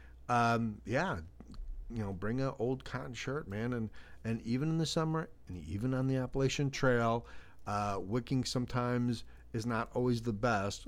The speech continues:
when it's oppressive heat and you wanna keep moisture in your body.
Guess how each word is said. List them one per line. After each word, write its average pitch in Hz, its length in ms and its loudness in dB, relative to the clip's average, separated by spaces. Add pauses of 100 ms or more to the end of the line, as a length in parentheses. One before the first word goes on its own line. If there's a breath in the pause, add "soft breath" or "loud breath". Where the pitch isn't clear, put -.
when 104 200 -2
it's 98 160 -6
oppressive 110 500 0
heat 113 320 2
and 104 100 0
you 98 100 -2
wanna 98 240 -2
keep - 280 -4
moisture 92 540 -6 (200)
in 110 140 0
your 92 140 -2
body. 90 560 -4